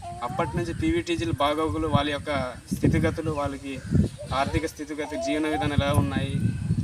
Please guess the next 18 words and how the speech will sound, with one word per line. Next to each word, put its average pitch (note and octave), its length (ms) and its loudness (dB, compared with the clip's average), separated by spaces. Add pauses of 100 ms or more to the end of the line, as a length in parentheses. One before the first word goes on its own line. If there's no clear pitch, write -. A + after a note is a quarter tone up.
(200)
వాళ్ళు C#3 180 2
ఇంకా C#3 160 0
డెవలప్ D3+ 440 4
అయ్యారు D3+ 260 6
లేదా, C3+ 220 0
వాళ్ళకి C3 440 -4
మనం - 260 0
ఇచ్చే - 240 10
రాయితీలు - 480 12
అందుతున్నాయా D3 420 0
లేదా C#3 160 -2
అని - 80 0
చెప్పి, - 420 2 (1040)
ఆ, B2 100 -2
సమగ్రంగా F3 840 2
సర్వే D#3 340 0
అయితే D#3 480 2 (560)
జరుగుతుంది. - 600 10